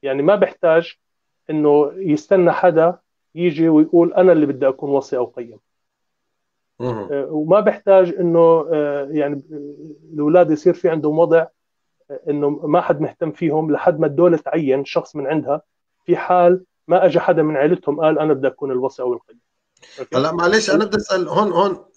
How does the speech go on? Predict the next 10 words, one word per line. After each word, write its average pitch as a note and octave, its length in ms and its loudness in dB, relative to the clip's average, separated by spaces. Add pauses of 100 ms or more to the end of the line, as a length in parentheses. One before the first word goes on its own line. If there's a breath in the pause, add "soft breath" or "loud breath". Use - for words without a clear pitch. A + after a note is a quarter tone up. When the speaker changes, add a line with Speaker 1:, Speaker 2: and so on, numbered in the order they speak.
Speaker 2:
في F#3 240 -10
جزئيتين. D#3 680 0
يعني A2 360 -4
هو D3+ 340 2
في - 140 -12
جزئية F3 580 -4
إنه E3+ 160 -2
توفى F#3+ 400 0
أحد G3+ 500 -2
الزوجين D#3+ 800 2